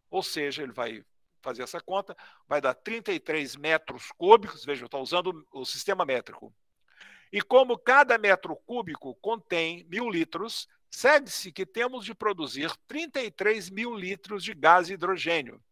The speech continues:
Ora, um litro desse gás pesando zero vírgula zero oito gramas, segue-se que trinta e três mil pesam dois mil seiscentos e sessenta gramas, ou, em números redondos,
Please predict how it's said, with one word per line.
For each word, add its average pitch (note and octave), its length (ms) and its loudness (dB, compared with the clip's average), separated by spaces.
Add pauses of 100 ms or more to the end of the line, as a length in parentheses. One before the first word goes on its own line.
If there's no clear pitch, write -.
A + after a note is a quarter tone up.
(800)
Ora, F3+ 400 8 (480)
um B3 100 -6
litro B3 380 -2
desse A3+ 260 2
gás E3 480 4 (300)
pesando F3 580 4
zero B3+ 260 4
vírgula G#3+ 360 -2
zero G3+ 240 2
oito E3 240 -4
gramas, D3+ 500 0 (240)
segue-se G3+ 920 -2 (260)
que E3 220 0
trinta B3+ 500 -8
e G3 60 -2
três D3+ 400 -6
mil F#3 340 -2 (180)
pesam F#3+ 560 4 (140)
dois G#3+ 220 2
mil E3 180 -6
seiscentos F3+ 480 -6
e - 20 -10
sessenta G3 460 -2
gramas, F#3 500 2 (300)
ou, C#4 300 10 (160)
em D#4 100 -4
números E3+ 540 -6
redondos, F3+ 880 0